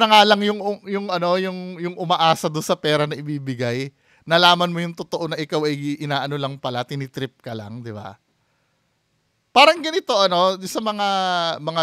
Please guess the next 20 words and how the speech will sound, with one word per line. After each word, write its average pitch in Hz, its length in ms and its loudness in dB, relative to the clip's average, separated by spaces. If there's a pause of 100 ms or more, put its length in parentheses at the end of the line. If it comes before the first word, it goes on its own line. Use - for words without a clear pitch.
ghost, 151 320 -6
ito 214 160 -10
kasi 320 240 -6
hindi 233 160 -8
naiintindihan 208 560 -6
ng 190 80 -4
mga 185 240 -4
ghost 160 240 -6
hunters 147 480 -8
eh. 104 160 -16 (960)
At 165 160 -6
ng 180 160 -8
mga, 160 560 0
ano, 151 80 -6
yung 147 240 -8
mga 143 80 -8
naniniwala 143 560 -6
dyan 131 240 -12
sa 127 80 -14
peke, 101 480 -14